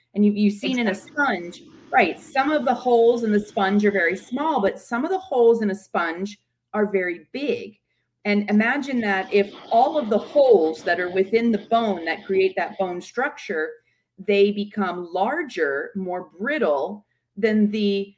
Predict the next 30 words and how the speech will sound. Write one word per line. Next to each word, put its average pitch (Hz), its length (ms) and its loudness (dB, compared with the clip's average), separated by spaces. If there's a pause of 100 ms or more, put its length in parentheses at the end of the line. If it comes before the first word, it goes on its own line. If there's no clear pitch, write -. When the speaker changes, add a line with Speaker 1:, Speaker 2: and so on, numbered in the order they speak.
(120)
Speaker 1:
strength 269 800 -6
or 208 80 2
the 196 140 -2
integrity 262 640 -6
of 190 100 -6
that 185 280 -10
bone 233 420 -6
inside 190 720 -8
is 180 200 -6
more 170 340 -10
brittle, 226 420 -2
like, 156 260 -6 (260)
again, 220 300 -4
like 170 180 -6
a 202 60 -6
sponge 247 640 -6
bubble. - 460 -2 (380)
And 190 400 -2
Speaker 2:
Mm-hmm. 220 260 -4
Speaker 1:
something - 240 -8 (160)
very 240 300 0
simple, 262 400 -4
like 175 180 -4
bumping 208 380 -2
into 302 240 -6
something, 175 640 -8 (480)
could 226 480 0 (420)
fracture 202 960 -4 (200)
those 262 520 -2
little, 285 600 -8